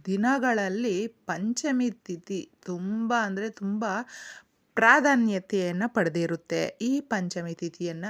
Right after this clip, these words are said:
ಮಿಸ್ ಮಾಡ್ಕೊಳ್ಳೋದಕ್ಕೆ ಹೋಗ್ಬೇಡಿ. ಸಮಯ ಕೂಡನೂ ನಾನು, ಆ, ಹಿಂದಿನ ವಿಡಿಯೋನಲ್ಲೇ ತಿಳಿಸಿದ್ದೀನಿ. ಆ ಸಮಯನ ನೀವು ಅನುಕರಣೆ ಮಾಡಿದ್ರೆ ಸಾಕು. ಯಾಕಂದ್ರೆ ವಾರಾಹಿ ದೇವಿ ಬಂದು ರಾತ್ರಿ ದೇವತೆ, ರಾತ್ರಿ ಪೂಜೆ ಮಾಡ್ಕೊಳ್ಳಿ.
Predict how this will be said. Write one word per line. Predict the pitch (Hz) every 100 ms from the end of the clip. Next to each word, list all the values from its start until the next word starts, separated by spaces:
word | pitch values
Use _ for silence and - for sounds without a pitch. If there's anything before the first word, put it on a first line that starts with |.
| 214
ಮಿಸ್ | 175 175 -
ಮಾಡ್ಕೊಳ್ಳೋದಕ್ಕೆ | 175 165 - 170 185 226 226 185
ಹೋಗ್ಬೇಡಿ. | 185 165 180 208 254 - - - -
ಸಮಯ | 196 170 196 269
ಕೂಡನೂ | 269 190 175 170 175 175 175
ನಾನು, | 175 170 175 190 -
ಆ, | 185 180
ಹಿಂದಿನ | 175 180 208 226
ವಿಡಿಯೋನಲ್ಲೇ | 220 190 190 185 180 175 220 -
ತಿಳಿಸಿದ್ದೀನಿ. | - 185 190 233 - 240 185 175 165 160 - - - -
ಆ | 208
ಸಮಯನ | - 185 180 247 247 214 214 226
ನೀವು | 185 180 185
ಅನುಕರಣೆ | - 175 175 196 196 185 180
ಮಾಡಿದ್ರೆ | 180 170 165 175 190
ಸಾಕು. | - 151 156 - 170 -
ಯಾಕಂದ್ರೆ | 180 185 214 196
ವಾರಾಹಿ | 190 156 160 208 220 233 202
ದೇವಿ | 190 185
ಬಂದು | 170 165 240 - - - - -
ರಾತ್ರಿ | 175 170 175 196 196 170
ದೇವತೆ, | 170 165 160 180 170 - 254
ರಾತ್ರಿ | 262 233 269 - 302
ಪೂಜೆ | 302 - 190 196 185
ಮಾಡ್ಕೊಳ್ಳಿ. | 180 165 - 170 170 165